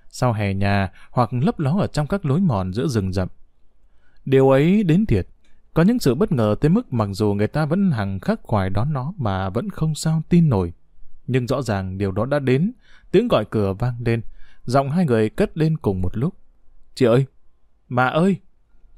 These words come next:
Chị Thảo chồm người dậy bàng hoàng. Có thể mình mê. Chị đè tay lên ngực và tự nhủ như vậy.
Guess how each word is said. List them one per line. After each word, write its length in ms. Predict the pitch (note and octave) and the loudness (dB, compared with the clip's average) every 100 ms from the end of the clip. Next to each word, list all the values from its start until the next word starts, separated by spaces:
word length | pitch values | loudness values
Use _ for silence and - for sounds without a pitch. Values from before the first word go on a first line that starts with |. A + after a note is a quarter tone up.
| - - - - | -20 -20 -20 0
Chị 120 | D3 | 2
Thảo 300 | B2 A#2 A2+ | 4 2 2
chồm 220 | C#3 C3 | 2 2
người 200 | B2 A#2+ | 4 2
dậy 180 | A2+ A2 | 2 -2
bàng 240 | A2+ G#2+ G2 | -2 -4 -2
hoàng. 340 | G2 G2 F#2 - _ _ | -4 -4 -6 -14 _ _
Có 100 | A#3 | 0
thể 200 | C3+ A2+ | 2 2
mình 280 | G#2+ A2+ A#2 | 2 -2 2
mê. 220 | E3 F3+ - - - - - | 4 4 0 -16 -20 -16 0
Chị 120 | D#3 | 4
đè 140 | C#3+ | 4
tay 180 | C#3 G3+ | 4 2
lên 200 | G3 F3 | 4 4
ngực 140 | G#2+ | 2
và 120 | A2 A2 | 0 -2
tự 220 | - A2+ | -2 -2
nhủ 240 | G#2+ G2 | 0 0
như 180 | G2+ D3 | 0 0
vậy. 160 | G#2+ | 0